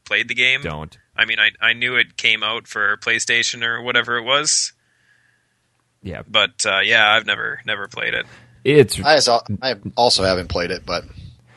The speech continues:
Speaker 2: There's, there's
Speaker 3: Yeah.
Speaker 2: gonna be people out here, out there who say, "Oh, it's great," but, mm, I'm gonna disagree very heavily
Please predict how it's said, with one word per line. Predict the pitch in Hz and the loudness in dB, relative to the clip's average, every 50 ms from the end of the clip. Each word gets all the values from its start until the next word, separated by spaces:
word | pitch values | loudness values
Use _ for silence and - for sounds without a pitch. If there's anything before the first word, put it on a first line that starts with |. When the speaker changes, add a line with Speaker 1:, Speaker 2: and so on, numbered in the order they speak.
| - _ _ _ _ - | -20 _ _ _ _ 4
Speaker 2:
There's, | 160 180 185 175 | 6 6 6 6
there's | 190 151 208 220 202 | 4 6 6 6 8
Speaker 3:
Yeah. | 190 | 8
Speaker 2:
gonna | 214 202 180 | 6 6 8
be | 143 120 | 6 6
people | - 117 113 104 110 92 | 6 4 4 6 6 6
out | 90 92 76 | 6 6 6
here, | 87 95 92 90 - - | 4 2 0 -2 -2 2
out | 95 98 90 | 2 2 4
there | - 95 95 | 4 4 4
who | 92 95 90 | 6 4 2
say, | - - 95 95 | 2 2 4 6
"Oh, | 113 135 135 139 | 8 8 8 6
it's | 95 - | 4 2
great," | - - 90 82 82 92 127 180 208 190 113 85 - - - - | -8 -10 -10 -6 -2 0 2 4 4 4 2 0 -4 -8 -14 -6
but, | - 78 76 78 - _ _ _ _ - - _ _ - - _ _ - - _ _ | -4 -2 -2 -2 -4 _ _ _ _ -20 -20 _ _ -20 -20 _ _ -20 -20 _ _
mm, | - 85 76 78 78 69 67 60 52 52 50 50 50 50 50 50 50 50 50 - _ _ _ - | -12 -10 -10 -8 -8 -8 -8 -10 -10 -10 -12 -14 -14 -16 -16 -18 -18 -20 -20 -20 _ _ _ -2
I'm | - 92 92 92 | 0 2 2 2
gonna | 87 80 80 | 2 0 0
disagree | 80 82 87 - - 85 82 80 82 80 80 80 | 0 -2 -2 -2 -2 -6 -6 -4 -4 -4 -2 -2
very | 85 78 73 78 80 | 0 2 2 2 2
heavily | 78 - - 85 73 - 71 62 64 65 65 85 | 0 -2 -2 -2 -2 -2 -4 -6 -6 -6 -8 -6